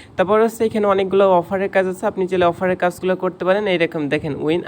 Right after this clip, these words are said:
iPhone-এর অফার আছে, এরকম অনেকগুলো অফার কিন্তু এখানে অ্যাভেলেবল আছে। আপনি চাইলে এইগুলা টাস্ক কমপ্লিট করে কিন্তু ভালো একটা অ্যামাউন্ট আর্নিং করতে পারেন। তো গাইস এবার দেখাচ্ছি অ্যাপ্লিকেশন থেকে কীভাবে স্ক্র্যাচের কাজ করবেন।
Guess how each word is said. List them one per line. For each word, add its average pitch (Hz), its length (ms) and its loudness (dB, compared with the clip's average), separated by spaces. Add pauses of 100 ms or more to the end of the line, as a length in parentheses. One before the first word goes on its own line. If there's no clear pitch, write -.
(180)
iPhone-এর 156 420 -2
অফার 156 240 -2
আছে, 151 180 -6 (420)
এরকম 196 220 0 (120)
অনেকগুলো 190 380 2
অফার 190 240 -4
কিন্তু 202 220 -2
এখানে 180 220 -2
অ্যাভেলেবল 175 420 2
আছে। - 200 -10
আপনি 180 120 -8 (100)
চাইলে 165 160 2 (100)
এইগুলা 160 260 2 (100)
টাস্ক 156 220 0 (100)
কমপ্লিট 165 380 -2
করে 175 200 -2
কিন্তু 185 220 -2
ভালো 151 200 2
একটা 156 140 -6
অ্যামাউন্ট 180 300 -2
আর্নিং 160 160 0 (120)
করতে 190 240 -2
পারেন। 117 180 2 (640)
তো 214 120 4
গাইস 233 220 4
এবার 208 200 2
দেখাচ্ছি 202 380 0
অ্যাপ্লিকেশন 202 500 -2
থেকে 208 180 2
কীভাবে 180 300 2
স্ক্র্যাচের 190 400 -6
কাজ 185 100 0 (100)
করবেন। 196 200 -2